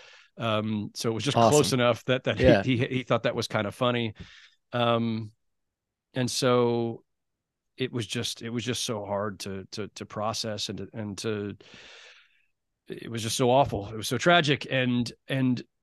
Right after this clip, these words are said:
Speaker 1: as a reporter, you know, you know, like, that call is coming or that text is coming. My editors are going to be hitting me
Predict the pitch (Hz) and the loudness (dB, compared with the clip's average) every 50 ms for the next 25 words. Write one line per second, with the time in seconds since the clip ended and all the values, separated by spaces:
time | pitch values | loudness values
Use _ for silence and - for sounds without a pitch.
0 | _ _ _ _ _ _ - 135 131 135 139 120 110 - _ _ - 160 147 135 | _ _ _ _ _ _ -2 -2 0 0 0 -2 -4 -8 _ _ -6 -2 -2 -2
1 | - - - - 175 185 185 175 170 156 147 139 139 143 - _ _ _ _ _ | -2 -2 -2 4 6 6 8 8 6 6 4 2 0 -4 -10 _ _ _ _ _
2 | - 147 139 139 135 139 143 147 151 156 151 135 113 101 92 87 - _ _ _ | -6 -2 0 2 2 4 6 6 6 6 6 4 4 0 -2 -6 -12 _ _ _
3 | _ _ _ _ _ _ _ _ _ _ _ - 139 143 143 143 147 151 160 156 | _ _ _ _ _ _ _ _ _ _ _ -2 2 4 6 6 8 8 8 8
4 | 135 117 107 98 _ _ _ _ - 113 107 120 113 - 135 127 - - 160 151 | 6 6 2 -2 _ _ _ _ -8 -2 -2 -2 0 0 -2 -2 0 2 4 4
5 | 131 107 - - 135 143 135 120 113 110 110 - - 139 139 - 131 - - - | 4 4 0 0 0 2 2 0 0 -2 -2 -2 0 0 0 -2 -4 -4 0 2
6 | 131 127 113 104 104 107 127 147 131 131 110 110 110 104 127 127 123 117 104 101 | 2 2 2 2 2 2 2 2 2 0 -2 -2 -2 0 0 0 0 0 -2 -2
7 | 95 120 123 120 107 95 95 117 | -2 -2 0 0 -2 -4 -6 -10